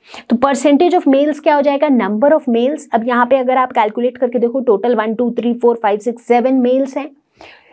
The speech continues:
सेवन मेल्स out of पूरा पॉपुलेशन का साइज कितना है, टोटल कितने लोग हैं? थर्टीन। तो सेवन upon thirteen into हंड्रेड, क्योंकि हमें परसेंटेज में चाहिए। So it comes out to be fifty three point eight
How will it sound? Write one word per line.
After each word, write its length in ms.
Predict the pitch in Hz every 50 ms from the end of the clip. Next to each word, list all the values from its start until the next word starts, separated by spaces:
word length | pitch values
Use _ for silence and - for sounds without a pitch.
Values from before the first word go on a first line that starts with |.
| _ _ -
सेवन 420 | - - 294 294 277 339 339 311
मेल्स 340 | 285 294 320 349 359 349 - _ -
out 280 | 240 269 302 330 339 330
of 180 | 370 381 370 370 - _ _ _ -
पूरा 220 | 294 320 339 330
पॉपुलेशन 580 | 330 320 285 285 320 285 294 285 - 311 302 294
का 240 | 302 311 311 302 - _
साइज 340 | - - 277 247 277 285 277
कितना 280 | 277 - 285 294 269 277
है, 80 | 277
टोटल 380 | 277 277 294 294 294 359 330 339
कितने 300 | - 339 - 302 294 302
लोग 260 | 311 294 285 269 240
हैं? 120 | 277 294 294
थर्टीन। 720 | - _ _ - - 220 202 202 202 220 202 165 139 - - - - _ _ -
तो 60 | 247
सेवन 420 | - - 294 277 277 277 320 311
upon 300 | - - - 262 247 247
thirteen 520 | 233 240 - 202 185 185 185 277 285 302 285 - 247
into 240 | 214 202 185 262 254 - -
हंड्रेड, 340 | 156 151 147 151 151 147 151
क्योंकि 220 | - 240 214 247
हमें 340 | 277 233 214 220 254 302 311 - - _ _ _ _ _ _ -
परसेंटेज 540 | 285 285 285 - 320 277 - 226 156 147 165
में 80 | 156
चाहिए। 300 | 147 - 143 151 135 - - _ _ _ _ _ _ _ -
So 80 | 277
it 100 | 262 262
comes 240 | 254 294 262 277 302 -
out 140 | 302 262 277 269
to 60 | 262 311
be 140 | 254 349 339 -
fifty 240 | 269 254 - - 277
three 300 | 269 269 - - 330 320 320 320
point 200 | 226 214 214 214 208 - -
eight 200 | 254 269 285 277